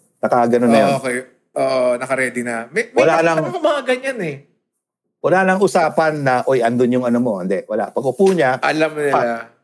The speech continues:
Speaker 1: Chonky. Pak, Yossi. Pak, beer." Chonky
Speaker 2: Alam nila,
Speaker 1: Valdez.
Speaker 2: oo.
Speaker 1: Alam na nila.
Speaker 2: And
Speaker 1: Alam na
Speaker 2: kaya
Speaker 1: nila.
Speaker 2: ang laking bagay ng ano, ang laking bag-, kaya ang daming behind the scenes na nangyayari na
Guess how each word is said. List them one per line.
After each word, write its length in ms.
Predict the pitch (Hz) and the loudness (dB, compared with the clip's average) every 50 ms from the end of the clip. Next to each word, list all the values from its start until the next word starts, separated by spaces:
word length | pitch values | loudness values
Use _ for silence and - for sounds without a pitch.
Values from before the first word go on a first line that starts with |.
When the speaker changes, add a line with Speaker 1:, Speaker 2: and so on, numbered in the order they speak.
| _ _ _ _ _ _ _ _ _ | _ _ _ _ _ _ _ _ _
Speaker 1:
Chonky. 520 | - - 80 85 85 - 82 73 - - - _ _ _ _ _ _ _ _ _ _ _ _ _ _ _ _ _ _ _ _ | -6 -4 -4 -4 -6 -8 -10 -10 -10 -12 -16 _ _ _ _ _ _ _ _ _ _ _ _ _ _ _ _ _ _ _ _
Pak, 320 | - 95 - - _ _ | -4 -4 -4 -6 _ _
Yossi. 800 | - 76 85 90 92 92 - - 98 87 82 78 73 69 - - - _ _ _ _ _ _ _ | -6 -2 0 0 0 0 0 -2 -2 -2 -2 -4 -6 -6 -8 -10 -14 _ _ _ _ _ _ _
Pak, 340 | - 87 80 - - _ _ - | -2 -2 -2 -4 -8 _ _ -4
beer." 500 | - 101 95 - - - 90 175 - - - - - 226 - - - - - _ _ _ _ _ _ _ | -2 0 2 2 2 2 2 2 0 -2 -4 -6 -10 -12 -10 -14 -18 -18 -18 _ _ _ _ _ _ _
Chonky 260 | 87 87 82 82 - - | -2 -2 -2 0 0 0
Speaker 2:
Alam 220 | - - - - | 2 2 2 2
nila, 240 | 151 - - 143 143 | 2 0 0 -2 -4
Speaker 1:
Valdez. 40 | 135 131 | -4 -6
Speaker 2:
oo. 300 | 127 127 127 123 123 120 | -4 -4 -4 -4 -2 -2
Speaker 1:
Alam 140 | 90 90 87 | -2 -2 -2
na 80 | 85 85 | -2 -2
nila. 180 | - 80 76 73 - - | 0 0 -2 -2 -6 -6
Speaker 2:
And 80 | - - | -2 -2
Speaker 1:
Alam 140 | 185 202 | 0 2
na 60 | 214 - | 2 2
Speaker 2:
kaya 100 | 190 190 | 2 2
Speaker 1:
nila. 120 | - - | 2 0
Speaker 2:
ang 120 | - - 254 | -2 -2 -4
laking 220 | 247 254 254 254 233 | -8 -8 -10 -4 -2
bagay 320 | 233 220 220 220 214 220 | 0 0 0 -2 -2 -4
ng 120 | 214 214 185 | -4 -4 -4
ano, 120 | 170 160 160 | -4 -4 -4
ang 160 | 165 170 180 185 | -4 -4 -4 -4
laking 220 | 185 - 196 190 | -6 -6 -10 -6
bag-, 240 | 175 175 170 170 170 | -4 -2 -2 -2 -2
kaya 200 | - 190 185 196 190 | -4 -4 -4 -2 -4
ang 100 | 190 185 | -4 -4
daming 420 | 180 175 170 170 170 170 170 170 170 170 165 165 - _ | -2 -2 -2 -2 -4 -8 -12 -12 -14 -14 -16 -18 -20 _
behind 580 | 131 143 151 143 147 151 151 151 151 147 135 | -4 -4 -2 -2 -2 -4 -6 -6 -8 -8 -8
the 80 | 143 139 | -8 -8
scenes 560 | - - - 143 143 143 131 131 120 - - | -8 -10 -12 -10 -10 -8 -8 -10 -12 -12 -12
na 60 | 139 131 | -12 -10
nangyayari 560 | 131 131 127 123 120 113 113 110 110 113 113 | -10 -8 -8 -8 -6 -6 -8 -6 -8 -8 -10
na 320 | 113 110 110 107 107 107 | -8 -10 -10 -12 -12 -16